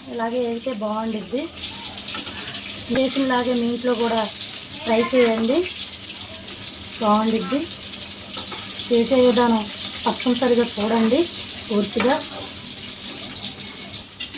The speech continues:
చక్కగా కాయలు ఇలా వేగినాయండి. ఉమ్, చూడండి ఎలా వేగినాయో.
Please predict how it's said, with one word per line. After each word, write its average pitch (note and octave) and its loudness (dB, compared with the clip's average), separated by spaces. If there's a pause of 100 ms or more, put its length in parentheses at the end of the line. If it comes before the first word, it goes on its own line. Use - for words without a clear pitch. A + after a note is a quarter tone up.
(340)
చక్కగా A#3+ -4 (800)
కాయలు A#3+ 2
ఇలా A3 2
వేగినాయండి. G#3+ 0 (1160)
ఉమ్, G3+ -6
చూడండి A#3 -2
ఎలా A3 -2
వేగినాయో. A3 -2